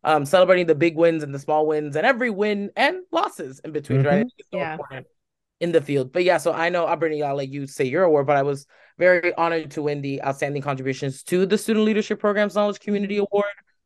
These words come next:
Speaker 1: Um, this past year, I was excited to, um, not only be able to do this hat of helping with the podcast, but also, uh, serving as the communications team lead. So not only doing the podcast, but helping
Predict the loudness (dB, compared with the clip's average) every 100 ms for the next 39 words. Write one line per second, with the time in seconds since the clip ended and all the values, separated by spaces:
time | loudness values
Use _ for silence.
0 | _ -2 -2 0 -2 0 0 0 0 2
1 | 2 2 -2 -2 0 0 -2 -4 -2 0
2 | 0 -4 -10 _ _ _ -14 -8 -8 -8
3 | -6 0 0 2 0 2 0 0 0 -4
4 | -10 _ _ _ _ -8 -2 0 2 0
5 | -2 -8 -4 -2 0 -2 -2 0 -2 0
6 | 0 0 -2 -4 -4 -6 -6 -6 -2 0
7 | 2 0 0 -2 0 0 0 -2 -2 _
8 | _ -20 _ -2 0 2 0 -2 -2 -2
9 | -6 -6 -6 -6 -6 -4 -4 -6 -8 -8
10 | -4 -2 -2 -4 -2 0 2 0 -2 -4
11 | -2 -2 0 0 0 0 -2 -2 -2 -2
12 | -6